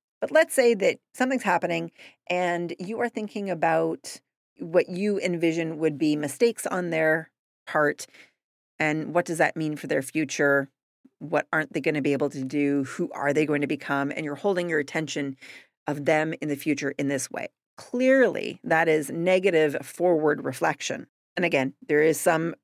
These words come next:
experiences that you can have reflecting in the past, but let's just use this as the example.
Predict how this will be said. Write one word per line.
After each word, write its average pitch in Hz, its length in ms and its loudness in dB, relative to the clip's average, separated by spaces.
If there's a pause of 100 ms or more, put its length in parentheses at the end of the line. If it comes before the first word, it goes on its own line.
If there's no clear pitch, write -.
experiences 208 760 -4
that 190 100 -6
you 196 100 -4
can 175 120 -8
have 175 320 0
reflecting 151 680 -6 (400)
in 147 80 -4
the 139 80 -2
past, 226 480 0
but - 100 -8
let's 254 140 2
just 262 180 -6
use 214 160 -4
this 190 200 -4
as 165 100 -4
the 160 100 -2
example. 147 540 -2